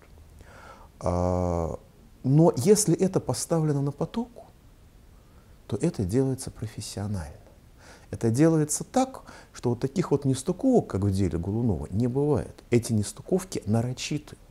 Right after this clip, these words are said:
Они сделаны специально для того, чтобы привлечь общественное внимание. Ну, согласитесь, когда у вас засоряется раковина, вы зовете сантехника.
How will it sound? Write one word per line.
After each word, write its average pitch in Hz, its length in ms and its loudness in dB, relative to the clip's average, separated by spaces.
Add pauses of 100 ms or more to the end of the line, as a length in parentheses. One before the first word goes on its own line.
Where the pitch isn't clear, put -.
(400)
Они 101 200 2
сделаны 104 400 4
специально 98 640 2
для 78 160 -4
того, 123 400 -2 (280)
чтобы - 280 -2
привлечь 90 480 0
общественное 87 640 -6
внимание. 98 420 -4 (380)
Ну, 170 100 0
согласитесь, 160 600 2
когда 135 300 6
у 131 200 4
вас 117 260 4 (300)
засоряется 117 600 4
раковина, 139 500 6 (720)
вы 196 140 10
зовете 156 320 8
сантехника. 123 580 0